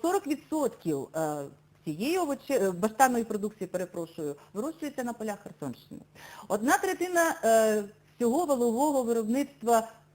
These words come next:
томатів — це також виробництво херсонських аграріїв.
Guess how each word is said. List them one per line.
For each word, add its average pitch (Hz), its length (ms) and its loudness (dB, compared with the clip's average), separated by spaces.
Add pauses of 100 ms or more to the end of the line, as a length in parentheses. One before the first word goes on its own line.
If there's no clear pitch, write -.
томатів — 185 640 2 (840)
це 156 80 -6
також 254 460 2
виробництво 196 580 -4 (300)
херсонських 208 680 -2
аграріїв. 147 460 -4